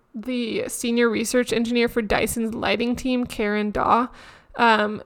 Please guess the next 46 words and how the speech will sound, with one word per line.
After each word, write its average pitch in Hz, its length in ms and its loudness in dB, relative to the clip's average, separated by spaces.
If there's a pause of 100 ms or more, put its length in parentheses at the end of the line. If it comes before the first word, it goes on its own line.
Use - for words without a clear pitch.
(100)
says, 220 500 2
"If - 140 -2
you're 262 100 4
not 330 220 6
getting 254 260 6
the 233 100 6
right 208 320 4
light 220 420 2
at 254 120 -6
the 226 100 -2
right 214 240 -4
time 247 200 0
of 226 180 0
day, 214 280 2
that 233 180 -2
can 254 240 -2
really 214 260 2
affect 220 540 -2
how 240 120 -2
you 220 200 -4
feel - 420 -6
and 214 180 -6
function." - 640 -12 (300)
So 226 460 2
we 233 180 -2
need 349 180 4
artificial 240 640 0
light - 280 -4
that - 180 -4
provides 214 400 0
this 220 260 -4
circadian 220 600 -4
stimulation 214 600 -4
we're 208 80 -2
not 190 280 -4
getting 214 220 -2
from 214 140 -6
the 220 100 -6
sun. 247 480 -4 (320)
So - 100 -4
the 240 80 2
next 220 320 -2
class 247 280 2
of 226 120 -4
light - 240 -2
solutions 240 760 -2